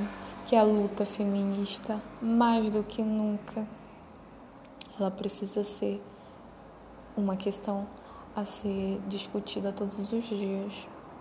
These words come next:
A minha voz, ela não será silenciada, como de tantas que ficaram. Alguns poderão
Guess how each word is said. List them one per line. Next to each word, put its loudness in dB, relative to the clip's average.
A 4
minha 6
voz, 6
ela 4
não 2
será 0
silenciada, 0
como 0
de -4
tantas -2
que -4
ficaram. -4
Alguns 0
poderão -2